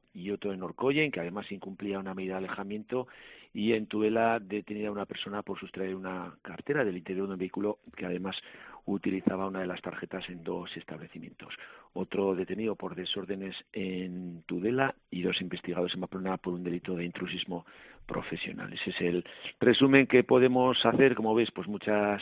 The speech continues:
actuaciones, algunas de ellas nos deben de llevar a, a la reflexión, sobre todo en materia de tráfico, y bueno, pues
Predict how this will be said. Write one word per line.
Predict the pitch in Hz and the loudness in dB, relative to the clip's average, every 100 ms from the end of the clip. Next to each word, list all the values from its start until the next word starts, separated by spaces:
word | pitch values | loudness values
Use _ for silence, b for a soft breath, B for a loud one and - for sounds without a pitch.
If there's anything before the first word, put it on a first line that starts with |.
| - - | -6 -6
actuaciones, | 101 101 101 110 113 107 | -2 2 2 2 0 2
algunas | 87 95 98 90 | 2 2 0 0
de | 98 | 0
ellas | 101 92 | 0 -2
nos | 92 90 - | -4 -8 -8
deben | 87 92 | -6 -6
de | 87 87 | -6 -4
llevar | 92 95 | -2 0
a, | 92 87 | 0 -2
a | - 104 | -4 -6
la | 92 | -4
reflexión, | 90 95 90 135 | -2 -2 0 0
sobre | - 80 | 0 -4
todo | - 90 87 B B B B - | -4 -4 -4 B B B B 2
en | 107 | 4
materia | 117 110 110 107 | 6 6 4 4
de | 107 110 107 | 6 6 4
tráfico, | - 117 - 123 - 147 B B B B - | 4 0 2 2 4 4 B B B B -2
y | 95 | 0
bueno, | 95 - | 0 -2
pues | 95 92 | 0 0